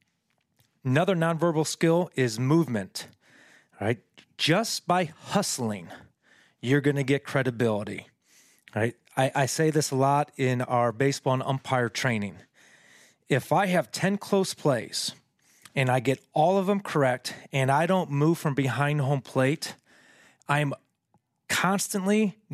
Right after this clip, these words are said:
going to be yelled at. However, if I get out from home plate in a one-person game and there's those same ten close plays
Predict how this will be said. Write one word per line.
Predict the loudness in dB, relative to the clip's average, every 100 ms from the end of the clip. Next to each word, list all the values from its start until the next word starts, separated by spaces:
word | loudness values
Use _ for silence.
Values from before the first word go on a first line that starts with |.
| 0
going | 2 2 0
to | -2 -2
be | 0
yelled | 2 2 0 -4
at. | -8 -12 -16 -18 _ _ _ _ -20 -20 -20 -20 _ _ _ _ _
However, | 0 2 2 0 -6 -12 _
if | -2 -2 -2
I | 0 0
get | 0 0 -2 -2
out | -2 0 -2 -8 -12 -10
from | -2 -2 0
home | 2 0
plate | 2 0 0 -2
in | -4 0
a | 0
one-person | 0 0 -2 -2 0 0 2
game | 0 -2 -8 _ _ _ _ -20 -20 -20 _ _ -2
and | 0 2
there's | 2 2
those | 2 2
same | 0 0 2 2 0
ten | 0 0 2
close | 0 0 0 -2
plays | -2 0 -2 -4 -8